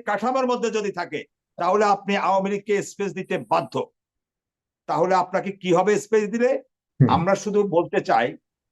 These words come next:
Speaker 1: যে বিএনপির, আমার দৃষ্টিতে বিএনপির যে সন্দেহের জায়গাটা বা জনগণের যে ইয়েটা বা মিস্টার হাদিরা যেটা নিয়ে সংখ্যায় ভোগে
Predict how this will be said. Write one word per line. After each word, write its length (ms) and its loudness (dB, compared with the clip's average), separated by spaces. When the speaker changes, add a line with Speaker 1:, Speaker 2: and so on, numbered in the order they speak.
Speaker 1:
যে 280 -4
বিএনপির, 560 2
আমার 300 2
দৃষ্টিতে 460 -2
বিএনপির 640 2
যে 280 0
সন্দেহের 560 -4
জায়গাটা 440 -6
বা 180 0
জনগণের 600 2
যে 200 2
ইয়েটা 600 -2
বা 420 2
মিস্টার 300 -2
হাদিরা 440 2
যেটা 240 -2
নিয়ে 220 -4
সংখ্যায় 480 -2
ভোগে 260 2